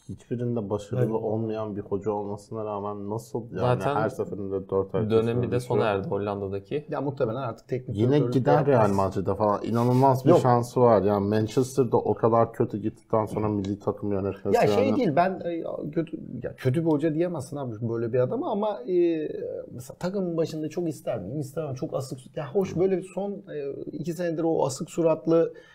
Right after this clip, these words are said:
Speaker 2: imajdan bayağı bir sıyrılmış. Belki hastalığın etkisi falan olabilir ama, e, ya bence buraya kadar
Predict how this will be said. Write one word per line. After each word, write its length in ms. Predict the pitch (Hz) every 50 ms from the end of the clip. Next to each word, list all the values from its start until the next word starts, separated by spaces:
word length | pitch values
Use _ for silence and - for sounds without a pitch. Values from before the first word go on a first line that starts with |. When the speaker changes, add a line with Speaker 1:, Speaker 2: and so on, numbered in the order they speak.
| - _ _ _ _ -
Speaker 2:
imajdan 540 | 156 156 147 160 160 151 143 160 160 151
bayağı 300 | 143 143 156 156 151 127
bir 40 | 120
sıyrılmış. 720 | 110 - - - 123 123 117 120 117 135 160 160 - - - -
Belki 220 | 139 139 - - 139
hastalığın 500 | 135 139 131 - 139 135 135 147 143 135
etkisi 420 | 131 127 - - - - - 139
falan 140 | 143 151 156
olabilir 380 | 151 131 120 113 120 135 175
ama, 400 | 208 202 185 180 170 175 165 - - _ _ _ - - - _ _ _ -
e, 60 | 139 135 135 131 - - 62 62 62 62 - 113 113 113 - 53 50 50 - - - - -
ya 200 | - 143 113 113
bence 320 | 147 156 175 160 160 151
buraya 220 | 156 160 170 170 156
kadar 260 | 165 160 143 165 151